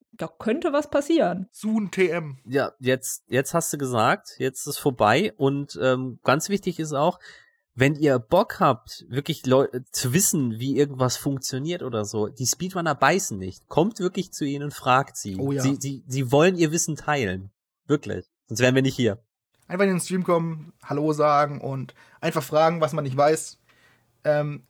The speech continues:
Speaker 2: in, in der Regel sind die Speedrunner sehr froh, wenn jemand kommt und fragt. Und dann wird alles schön erklärt.
Speaker 3: Mein Schlusswort dazu, probiert es aus, auch ihr könnt das,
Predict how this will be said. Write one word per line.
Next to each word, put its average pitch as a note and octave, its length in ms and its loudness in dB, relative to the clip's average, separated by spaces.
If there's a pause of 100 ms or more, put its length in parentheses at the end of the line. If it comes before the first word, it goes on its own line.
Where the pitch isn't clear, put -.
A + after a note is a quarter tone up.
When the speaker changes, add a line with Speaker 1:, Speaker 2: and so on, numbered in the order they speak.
Speaker 2:
in, E3+ 240 -2
in F#3 140 -2
der E3+ 120 4
Regel E3+ 300 4
sind D#3 140 -4
die D3+ 60 -4
Speedrunner C#3 520 -2
sehr C3+ 200 0
froh, D3 220 -2
wenn C#3+ 100 0
jemand C3+ 220 -2
kommt C3 180 -2
und B2+ 120 -4
fragt. C3+ 440 0 (340)
Und C#3 160 0
dann C3 260 0
wird C3 160 -6
alles B2+ 340 -4
schön A#2+ 320 -4 (140)
erklärt. A#2 580 -8 (500)
Speaker 3:
Mein G#2+ 200 0
Schlusswort C3 480 0
dazu, A#2+ 380 -2
probiert C3+ 540 0
es C3+ 160 -2
aus, A#2+ 500 -2
auch B2 260 0
ihr A#2 220 2
könnt F#2 320 -4
das, F2 260 -8